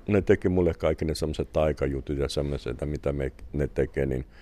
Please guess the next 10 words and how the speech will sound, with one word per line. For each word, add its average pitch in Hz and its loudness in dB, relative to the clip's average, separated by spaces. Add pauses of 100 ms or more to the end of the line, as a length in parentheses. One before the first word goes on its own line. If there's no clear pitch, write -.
(220)
ei 73 -2
siitä 80 0
mennyt 110 0
pitkä 117 -2
aika, 104 -2
kun 101 0
mut 101 0
kutsuttiin 92 -2
niin 90 0
kun, 92 0